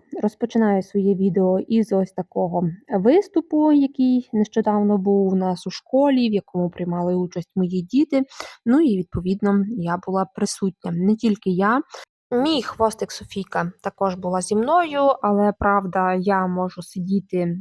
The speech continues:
на всьому виступу ві-, від початку до кінця і просто, е, дивитися, а вона так не може. Вона тільки подивилася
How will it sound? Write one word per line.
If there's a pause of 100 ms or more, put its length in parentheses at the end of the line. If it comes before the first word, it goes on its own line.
(140)
на
всьому
виступу
ві-,
від
початку
до
кінця
і
просто, (220)
е,
дивитися,
а
вона
так (100)
не
може.
Вона
тільки
подивилася